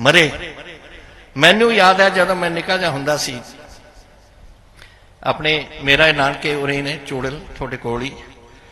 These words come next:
ਬਲਵਾੜ ਵੀ ਮੇਰੇ ਨਾਨੀ ਜੀ ਇੱਧਰੋਂ ਆਉਂਦੇ ਸੀ, ਬਲਵਾੜ ਦੇ ਵਿੱਚੋਂ। ਤੇ ਉੱਥੇ ਮੈਂ ਚੂੜਲ ਜਾਇਆ ਕਰਦਾ ਸੀ ਤੇ ਉੱਥੇ ਬਾਬਾ, ਬਾਬਾ ਨੰਜਨ ਸਿੰਘ ਸੀ,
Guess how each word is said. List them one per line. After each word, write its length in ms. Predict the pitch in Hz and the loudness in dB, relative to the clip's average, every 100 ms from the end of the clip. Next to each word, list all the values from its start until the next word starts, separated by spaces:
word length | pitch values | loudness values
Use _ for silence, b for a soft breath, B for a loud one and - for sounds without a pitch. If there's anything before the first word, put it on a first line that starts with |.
| b b b - - - | b b b -20 -20 -12
ਬਲਵਾੜ 420 | 110 123 135 143 | -6 -2 2 2
ਵੀ 140 | 143 143 135 | 0 -6 -4
ਮੇਰੇ 360 | 127 127 123 127 - 123 | -4 -4 -8 -12 -18 -10
ਨਾਨੀ 280 | 120 120 120 | -6 -6 -6
ਜੀ 180 | 123 123 | -6 -6
ਇੱਧਰੋਂ 300 | 123 135 127 | -6 -6 -6
ਆਉਂਦੇ 220 | 117 127 | -6 -10
ਸੀ, 180 | - 147 | -10 -10
ਬਲਵਾੜ 380 | 123 117 127 131 | -10 -8 -8 -8
ਦੇ 120 | 127 | -10
ਵਿੱਚੋਂ। 280 | 120 - 131 - - - _ b b b b b b _ _ _ _ - | -12 -14 -16 -18 -20 -20 _ b b b b b b _ _ _ _ -6
ਤੇ 60 | 196 | -2
ਉੱਥੇ 280 | 185 202 214 | 2 4 6
ਮੈਂ 160 | 196 | 4
ਚੂੜਲ 340 | 185 180 175 185 | 2 0 -2 0
ਜਾਇਆ 240 | 160 160 | 2 2
ਕਰਦਾ 340 | 160 165 160 160 | 0 -2 -2 -4
ਸੀ 180 | 190 | -4
ਤੇ 120 | 175 175 | -6 -6
ਉੱਥੇ 160 | 175 | -4
ਬਾਬਾ, 340 | 151 143 170 165 | -2 -2 -2 -4
ਬਾਬਾ 420 | 156 143 143 160 | -2 -2 0 -2
ਨੰਜਨ 400 | 147 135 147 151 | -2 -4 -6 -8
ਸਿੰਘ 180 | 160 143 | -10 -10
ਸੀ, 220 | 143 139 | -8 -10